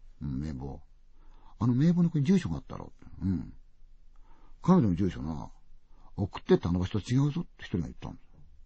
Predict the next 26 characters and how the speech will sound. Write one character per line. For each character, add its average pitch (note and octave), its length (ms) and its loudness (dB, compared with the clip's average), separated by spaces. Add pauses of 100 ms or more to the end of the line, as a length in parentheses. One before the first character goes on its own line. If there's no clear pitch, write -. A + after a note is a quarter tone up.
(1500)
え？ - 1200 -10
違 - 20 -2
う A2+ 180 2
よ、 F2 100 2
あ F#2 40 2
の A2 80 2
住 A2+ 120 0
所 - 60 -8
じ - 60 -6
ゃ B1 40 -8
な D#2 120 -4
い D2+ 60 -6
よ。 - 100 -14 (1600)
じ F#2+ 120 -2
ゃ - 20 0
あ G2 40 2
あ - 20 2
の G#2+ 80 2
ア G#2 40 0
パ A#2+ 100 0
ー - 20 -2
ト C#2+ 100 -6
何 D#2+ 120 -2
な C2+ 80 -6
ん - 60 -12
だ？ - 140 -14